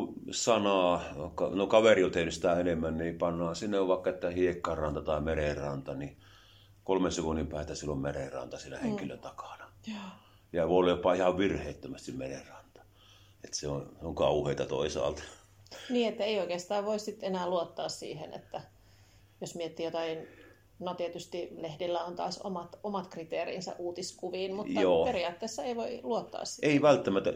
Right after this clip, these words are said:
Speaker 1: No, käsittääkseni uutiskuvien pitää olla autenttisia,
Speaker 2: Niin,
Speaker 1: niin mä oon
Speaker 2: just
Speaker 1: ymmärtänyt, että se
Speaker 2: ajattelenkin, että siellähän
Speaker 1: Joo,
Speaker 2: varmasti
Speaker 1: se, siellä on
Speaker 2: on säännöt
Speaker 1: pakko olla.
Speaker 2: tuolla lehdistöllä ja
Speaker 1: Niin,
Speaker 2: näin, että
Speaker 1: muuten se menee ihan
Speaker 2: Mut jos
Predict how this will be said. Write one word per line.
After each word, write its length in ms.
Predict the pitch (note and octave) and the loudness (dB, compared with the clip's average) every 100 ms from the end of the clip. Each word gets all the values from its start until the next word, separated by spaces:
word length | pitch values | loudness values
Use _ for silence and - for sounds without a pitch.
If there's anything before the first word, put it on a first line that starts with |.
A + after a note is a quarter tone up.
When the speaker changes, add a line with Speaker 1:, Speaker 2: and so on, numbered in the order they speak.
| C#2 | 4
Speaker 1:
No, 240 | C3 - - - - - - | 2 2 -10 -10 -10 -14 -4
käsittääkseni 340 | C3+ C3 A#2+ A2 | -2 0 2 6
uutiskuvien 600 | C#3+ A#2 - G2+ G#2+ G2 | 6 6 0 4 4 6
pitää 240 | G#2 G2+ | 6 6
olla 140 | F2 F2 | 8 8
autenttisia, 720 | F2+ E2 D2+ - - A3 G3+ | 8 4 -2 -2 0 2 2
Speaker 2:
Niin, 60 | G3 | 2
Speaker 1:
niin 160 | G2 | 4
mä 80 | F#3 | 6
oon 100 | F#3 | 6
Speaker 2:
just 80 | F3+ | 6
Speaker 1:
ymmärtänyt, 180 | F3+ A3+ | 6 6
että 80 | G#3+ | 4
se 60 | |
Speaker 2:
ajattelenkin, 280 | G#3+ G#3 F#3+ | 2 0 0
että 120 | G3 | -2
siellähän 260 | - F#3+ G#2+ | 0 2 8
Speaker 1:
Joo, 100 | G#2+ | 10
Speaker 2:
varmasti 200 | G2+ G2 | 10 8
Speaker 1:
se, 40 | - | 4
siellä 180 | A2 | 6
on 40 | G#2+ | 8
Speaker 2:
on 20 | |
säännöt 180 | A2+ G#2 | 8 8
Speaker 1:
pakko 220 | F#2+ F2+ | 8 4
olla. 60 | E2 E2 | 6 6
Speaker 2:
tuolla 140 | F#3+ | 4
lehdistöllä 640 | F#3 G#3 F#3 - F3 - | 2 -2 -4 -6 -6 -4
ja 120 | - G2 | 0 2
Speaker 1:
Niin, 200 | G#2 G2 | 6 6
Speaker 2:
näin, 160 | F#2 | 6
että 140 | F#2 G#2 | 4 4
Speaker 1:
muuten 260 | A2 A2+ | 8 8
se 120 | G#2+ | 6
menee 260 | G2 G2 F#2+ | 6 6 6
ihan 260 | F#2 F2+ E2+ | 6 6 4
Speaker 2:
Mut 100 | |
jos 60 | D#2 | -2